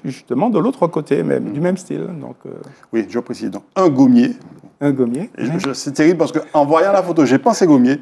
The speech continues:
Speaker 2: Bon. Euh, ben, votre père, vous en parliez, on va, on va le retrouver ici avec, euh, ben, vos parents, en l'occurrence,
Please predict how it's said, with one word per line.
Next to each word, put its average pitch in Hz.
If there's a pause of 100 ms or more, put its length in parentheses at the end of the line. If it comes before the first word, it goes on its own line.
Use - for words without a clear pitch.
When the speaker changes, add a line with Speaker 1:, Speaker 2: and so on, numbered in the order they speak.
Speaker 2:
Bon. - (500)
Euh, 147
ben, 143
votre 160
père, 214
vous 165
en 147
parliez, 156
on 226
va, 170
on 147
va 143
le 156
retrouver 143
ici 139
avec, 120
euh, 107
ben, 101
vos 120
parents, 160
en -
l'occurrence, 156